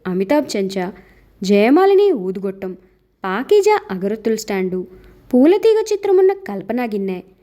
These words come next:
ఇలా ఎన్నో. మా ఊరిలో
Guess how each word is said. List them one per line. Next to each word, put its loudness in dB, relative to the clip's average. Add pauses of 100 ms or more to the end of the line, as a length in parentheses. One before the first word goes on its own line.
(380)
ఇలా 4
ఎన్నో. 0 (1300)
మా 4
ఊరిలో 0